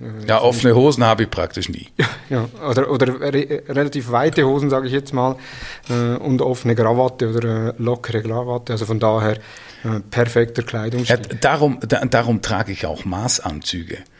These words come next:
Speaker 2: Weil wenn ich Maßanzüge schneidern lasse, dann kann ich die schneidern lassen wie ein Jogginganzug. Und, ähm, so sind sie te-, teilweise wirklich auch gemacht. Also sogar die, die so ein bisschen an Peaky Blinders erinnern,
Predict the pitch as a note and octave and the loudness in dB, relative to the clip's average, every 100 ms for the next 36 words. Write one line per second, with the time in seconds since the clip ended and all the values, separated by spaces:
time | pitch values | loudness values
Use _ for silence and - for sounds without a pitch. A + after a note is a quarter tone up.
0 | - - - F2+ F2+ F2+ A2 G2 F2 G2+ | -20 -20 -12 -2 0 2 0 0 -2 2
1 | C3+ - D3+ C#3+ - F2+ F2 - E2+ F2+ | 2 2 0 0 -2 -2 -4 -2 -2 -2
2 | F2+ F2+ G2 F2+ F#2+ G2 - F#2+ - F2 | -2 -2 -2 -2 -2 -2 -4 -6 -4 -2
3 | G2 G#2 G2 F#2 F#2 F#2 E2+ A2 G#2 F#2+ | 0 0 2 0 0 -2 -2 -2 -2 -2
4 | G2+ G#2 E2+ - - - - - - - | -4 -4 -6 -6 -8 -6 -8 -10 -20 -20
5 | - - - - F#2 F2+ E2 F#2 F2 E2+ | -18 -18 -16 -4 0 0 0 2 2 2
6 | E2 - - - A2 G#2 E2+ E2+ F#2+ F#2 | -4 -10 -2 2 4 2 0 -2 -4 -4
7 | - F2 F#2+ F2 F#2 F#2+ F#2 E2 F2 D#2+ | -6 -2 -2 0 -2 0 -4 -4 -4 -4
8 | E2 - F#2+ G2 - - - F#2 F#2+ G#2 | -4 -4 -4 -6 -8 -14 -6 -4 0 0
9 | G2 G2+ B2 B2+ A2+ G#2 G2+ - G#2+ G2 | 2 0 -2 -4 -2 -2 -2 -4 -2 -2
10 | G#2 - F#2+ F2+ F2 A#2 - G#2+ G2 B2+ | 0 0 -2 -4 -2 -4 -2 0 0 2
11 | A2+ F#2 F2+ F2+ F2+ | 2 0 -4 -4 -4